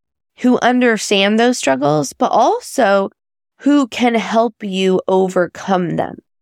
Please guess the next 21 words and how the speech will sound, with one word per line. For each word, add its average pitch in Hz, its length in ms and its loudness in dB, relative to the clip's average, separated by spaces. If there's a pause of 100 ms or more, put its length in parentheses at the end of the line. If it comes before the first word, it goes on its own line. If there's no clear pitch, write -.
(220)
right? 196 280 0 (580)
Because 262 440 0 (240)
the 247 160 2
reality 254 540 2
is, 208 160 0
is 196 120 -2
that 175 240 0 (460)
conversations 233 880 0
in 185 260 0
person 175 560 -2
and 196 220 -2
when 196 160 2
you're 190 180 2
with 196 320 0
a 202 120 -2
group 190 340 0
of - 240 -4
people 202 440 -2
for 190 220 -2
three 214 580 0
days, 185 600 -2